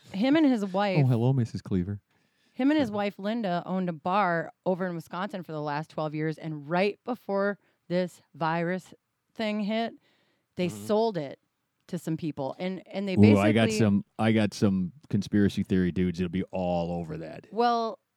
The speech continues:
Speaker 1: they didn't know what
Speaker 3: <laughs>
Speaker 1: was, what was happening.
Speaker 2: Sure, my fingers are making the quote sign. They didn't know.
Speaker 1: But
Speaker 3: Right.
Speaker 1: so he told me, I s-,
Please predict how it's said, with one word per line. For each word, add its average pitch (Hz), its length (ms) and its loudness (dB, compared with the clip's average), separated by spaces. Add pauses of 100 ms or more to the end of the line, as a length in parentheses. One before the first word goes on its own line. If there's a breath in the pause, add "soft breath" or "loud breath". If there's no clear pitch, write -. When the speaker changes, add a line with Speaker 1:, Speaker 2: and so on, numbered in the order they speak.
(280)
Speaker 1:
they 185 160 -4
didn't 320 220 -4
know 151 300 -4
what 156 240 -4
Speaker 3:
<laughs> - 20 -2
Speaker 1:
was, 101 240 -6
what 165 240 -2
was 165 100 -4
happening. 160 420 -6
Speaker 2:
Sure, 127 520 6
my 98 180 4
fingers 95 340 4
are 95 60 4
making 87 280 2
the 85 60 0
quote 90 280 2
sign. 82 340 -4
They 92 160 0
didn't 95 400 0
know. 78 600 -2 (160)
Speaker 1:
But 226 260 2
Speaker 3:
Right. 190 360 -6
Speaker 1:
so 240 180 2
he 247 180 0
told 240 260 0
me, 226 240 -2
I 190 100 0
s-, 196 80 -8